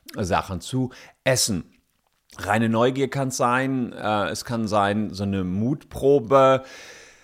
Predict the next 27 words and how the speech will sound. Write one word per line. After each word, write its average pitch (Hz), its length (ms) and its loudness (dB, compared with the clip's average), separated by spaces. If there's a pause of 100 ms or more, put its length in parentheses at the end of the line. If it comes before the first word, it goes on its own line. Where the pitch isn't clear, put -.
Es 113 180 -8
ist 120 140 -4
jedenfalls 113 360 0
so, 117 100 0
dass 107 140 -2
es - 80 -6
einen 101 340 -4
Hype 139 220 0
um 117 140 -2
Schärfe 113 640 -4
gibt 113 400 -8
wie 117 120 -2
nie 113 400 0
da 113 300 0
gewesen. 101 460 -2
Und 101 100 -2
man 104 100 -2
kann 127 160 -4
eigentlich 113 260 -2
jede 117 580 4
x-beliebige 117 800 0
Social-Media-Plattform 113 1080 0
gerade 104 420 4
nach 98 440 -2
Hot 127 160 -2
Chip - 340 -4
Challenge 110 480 0